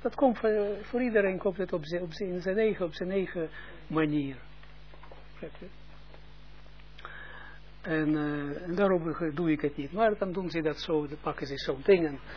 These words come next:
doen ze omhoog, naar links, naar beneden. Alles,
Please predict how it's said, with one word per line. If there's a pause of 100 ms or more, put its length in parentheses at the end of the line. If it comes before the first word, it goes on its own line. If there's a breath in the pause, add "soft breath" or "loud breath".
(220 loud breath)
doen
ze
omhoog,
naar (140)
links,
naar
beneden. (1080 loud breath)
Alles,